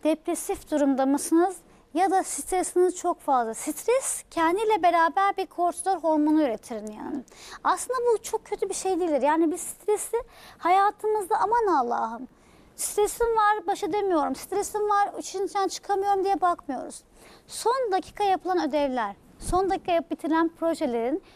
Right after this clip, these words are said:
çok daha yaratıcı, çok daha böyle etkili oldukları gözlemlenmiş yapılan araştırmalarda.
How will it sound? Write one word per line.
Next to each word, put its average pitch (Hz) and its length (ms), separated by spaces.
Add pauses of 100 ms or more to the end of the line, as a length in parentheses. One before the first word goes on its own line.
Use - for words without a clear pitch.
(140)
çok - 300
daha 311 160
yaratıcı, 277 680
çok - 300
daha 294 280
böyle 285 280
etkili 302 360
oldukları 302 460
gözlemlenmiş 220 760
yapılan 220 260
araştırmalarda. 233 960